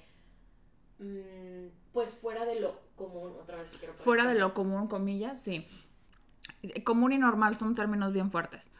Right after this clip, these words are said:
Speaker 1: Son chistosos.
Speaker 2: Este, son chistosos porque dices tú, bueno, lo que puede ser común para
Speaker 1: Para
Speaker 2: ti,
Speaker 1: ti.
Speaker 2: para mí es como por el otro
Speaker 1: Nada
Speaker 2: lado
Speaker 1: que
Speaker 2: del
Speaker 1: ver.
Speaker 2: mundo. ¿Qué ha sido? Por,
Speaker 1: Ajá.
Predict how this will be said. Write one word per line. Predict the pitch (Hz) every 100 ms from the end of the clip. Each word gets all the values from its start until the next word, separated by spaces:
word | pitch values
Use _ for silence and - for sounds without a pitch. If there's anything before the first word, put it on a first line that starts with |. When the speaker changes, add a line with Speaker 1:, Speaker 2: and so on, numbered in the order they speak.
| -
Speaker 1:
Son | - 196
chistosos. | - 208
Speaker 2:
Este, | 190 190 185 185
son | 196 240
chistosos | - 294 - 277 330 320
porque | 254 240 214
dices | 220 233
tú, | - 220
bueno, | 233 226 196
lo | 214 214
que | 226
puede | 220 240 254 285
ser | - 294 294
común | 262 254 254 262
para | 254
Speaker 1:
Para | 214 208
Speaker 2:
ti, | 247 254 294 392
Speaker 1:
ti. | -
Speaker 2:
para | 208 214
mí | 220 240 269
es | 349 311
como | 302 277 247 208
por | 202 202
el | 196 202 202
otro | 214 226 233
Speaker 1:
Nada | 233 233
Speaker 2:
lado | 233
Speaker 1:
que | 226
Speaker 2:
del |
Speaker 1:
ver. | 220
Speaker 2:
mundo. | 247 226 190 - - - -
¿Qué |
ha | 339
sido? | 349 339 349 370 523 - - -
Por, | 262
Speaker 1:
Ajá. | 254